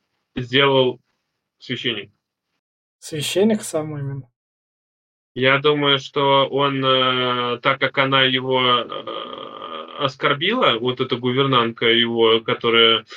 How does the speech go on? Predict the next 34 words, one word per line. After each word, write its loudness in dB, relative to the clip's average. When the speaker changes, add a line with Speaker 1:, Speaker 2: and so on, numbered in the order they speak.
Speaker 1:
э, -14
она 2
мало 2
того, -2
что -10
его -4
оскорбила, -2
так -4
она 2
его 0
практически -2
зашантажировала -2
тем, -4
что -2
«я 4
знаю 2
про -4
твою -4
дочь, -2
я 0
знаю 0
про -2
твою -2
жену» -2
и -4
все -6
вот 0
это -2
вот. -12
Speaker 2:
Ну, 2
это 2
доктор 2
тогда -12
уж. -16